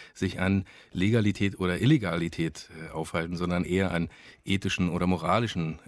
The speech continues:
Regeln oder Normen, an die ich mich genauso halte oder für die ich einen gewissen,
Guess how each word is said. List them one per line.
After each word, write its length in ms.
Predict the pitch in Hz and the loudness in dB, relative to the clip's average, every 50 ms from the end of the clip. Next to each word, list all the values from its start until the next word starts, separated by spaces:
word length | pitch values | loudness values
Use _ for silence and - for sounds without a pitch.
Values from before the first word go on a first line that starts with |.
| - 85 - | -10 -6 -2
Regeln 380 | 85 90 87 87 82 87 87 | 0 0 0 0 -2 -4 -6
oder 200 | 85 90 90 87 | -6 -4 -4 -2
Normen, 440 | 90 92 90 85 82 82 82 82 85 | 0 0 0 -2 -2 -6 -8 -10 -8
an 160 | 85 87 90 | -6 -6 -6
die 180 | 87 92 92 90 | -6 -6 -4 -4
ich 140 | 104 - - | -2 0 2
mich 180 | 95 92 - | 0 0 2
genauso 400 | - 95 85 87 90 92 98 87 | 0 0 0 2 2 0 0 -2
halte 400 | 80 87 87 82 - 87 82 80 - | 0 -2 -2 -2 -2 -4 -4 -4 -4
oder 200 | - 92 90 85 | -2 -2 -2 -2
für 220 | - - - 87 82 90 - _ - | -4 -6 -6 -6 -6 -8 -14 _ -12
die 200 | - 90 90 - | -10 -8 -6 -4
ich 200 | 92 92 - - | -4 -4 -4 -2
einen 80 | 101 90 | -2 -2
gewissen, 480 | 85 85 85 82 - 90 87 85 85 | -2 -2 -4 -4 -4 -4 -4 -4 -4